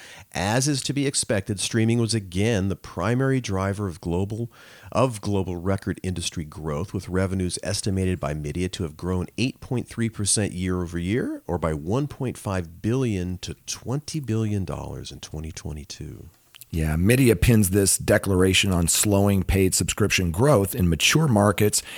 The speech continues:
Speaker 2: and a slowdown in ad-supported revenues, which it says reflects a wider advertising market dynamics. Music subscriber growth was markedly stronger, according to media, which it estimates was up by thirteen point seven percent,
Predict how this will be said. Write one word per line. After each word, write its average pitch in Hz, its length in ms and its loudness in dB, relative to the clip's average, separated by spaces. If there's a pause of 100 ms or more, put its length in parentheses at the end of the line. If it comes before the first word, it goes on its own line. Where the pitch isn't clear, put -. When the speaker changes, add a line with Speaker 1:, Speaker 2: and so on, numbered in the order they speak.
(140)
Speaker 2:
and 98 160 4
a 95 40 4
slowdown 117 640 4
in 90 240 2
ad-supported 101 920 2
revenues, 95 640 2 (280)
which 98 200 4
it 180 120 6
says 90 360 4
reflects 98 440 2
a 98 80 2
wider 101 840 4
advertising 92 840 2
market 90 460 0
dynamics. 82 720 0 (580)
Music 143 340 6
subscriber 120 560 4
growth 95 380 2
was 95 340 2
markedly 107 640 2
stronger, 104 560 4
according 90 380 2
to 87 40 2
media, 87 380 2 (380)
which 110 360 2
it 98 220 4
estimates 113 560 4
was 95 280 2
up 120 280 0
by 92 300 2
thirteen 135 480 0
point 101 260 2
seven 107 500 4
percent, 90 720 2